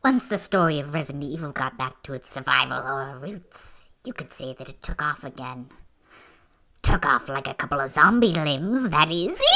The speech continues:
And Capcom has proven that a strong remake can really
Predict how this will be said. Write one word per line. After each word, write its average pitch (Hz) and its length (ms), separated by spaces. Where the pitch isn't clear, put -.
And 226 200
Capcom 147 680
has 160 200
proven 160 760
that 143 100
a 147 80
strong 180 560
remake 170 500
can 196 160
really 202 380